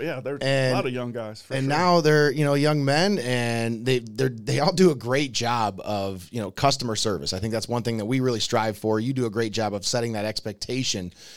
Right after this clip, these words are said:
Speaker 2: But I think, you know, everybody on staff strives to make customers happy, and I think
Speaker 1: Right.
Speaker 2: that's what keeps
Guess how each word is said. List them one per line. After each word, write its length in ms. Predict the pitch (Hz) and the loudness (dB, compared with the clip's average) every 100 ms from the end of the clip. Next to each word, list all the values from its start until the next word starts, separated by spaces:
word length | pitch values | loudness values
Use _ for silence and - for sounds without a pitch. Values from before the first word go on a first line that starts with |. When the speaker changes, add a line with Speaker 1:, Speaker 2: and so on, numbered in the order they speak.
| - - | -20 -6
Speaker 2:
But 80 | 123 | 0
I 100 | 127 | 2
think, 220 | 135 135 - | 0 -4 -6
you 120 | 135 | -6
know, 60 | 151 | 0
everybody 480 | 165 170 151 147 | 4 6 6 2
on 260 | 127 147 147 | 2 2 2
staff 600 | - - 151 156 123 - - | 0 2 2 2 0 -6 -6
strives 680 | - - 143 151 147 131 - | -4 -2 2 2 2 2 0
to 120 | 135 | 0
make 240 | 127 123 | 0 -2
customers 420 | - 113 - 101 - | -2 -2 -2 -4 -6
happy, 340 | 117 107 92 | -6 -6 -8
and 60 | 87 | -10
I 60 | |
think 120 | 98 104 | -10 -6
Speaker 1:
Right. 40 | |
Speaker 2:
that's 220 | 107 113 | -4 -2
what 240 | 117 - - | -4 -4 -4
keeps 260 | 131 - | -2 -2